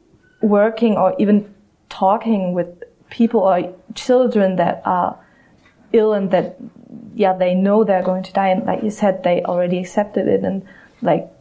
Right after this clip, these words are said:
they accept that they're going to die, and they, I don't know, they, they don't ex-,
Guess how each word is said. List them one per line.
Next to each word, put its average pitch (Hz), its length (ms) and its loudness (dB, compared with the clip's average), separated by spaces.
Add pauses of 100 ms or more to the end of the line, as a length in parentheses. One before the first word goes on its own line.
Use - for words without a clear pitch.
(280)
they 196 140 2
accept 190 520 -2
that 185 180 0
they're 180 160 2
going 180 200 0
to 190 100 -6
die, 190 180 2
and 180 160 -2 (100)
they, 175 380 -2 (560)
I 208 80 0
don't 202 160 4
know, 202 140 4
they, 180 320 0 (1800)
they 220 140 2
don't 233 180 4
ex-, 214 240 -8